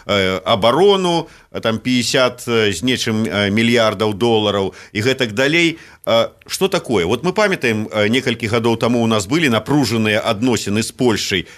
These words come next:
На-, гэтая напруга вяртаецца ці, э, ў чым прычына?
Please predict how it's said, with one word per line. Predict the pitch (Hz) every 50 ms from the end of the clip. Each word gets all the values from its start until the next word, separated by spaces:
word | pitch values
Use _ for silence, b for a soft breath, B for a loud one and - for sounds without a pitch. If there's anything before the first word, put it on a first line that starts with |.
| B B B
На-, | 73 85 104 113 117
гэтая | 117 120 135 123 123
напруга | 123 123 123 - 147 131 117 135
вяртаецца | 127 135 135 139 - 226 226 214 165 113 - - 107 95
ці, | 101 - 123 131
э, | 131 127 127 123 -
ў | - 110 113 110 107 107
чым | - - 156 135
прычына? | - 90 82 - - 78 69 71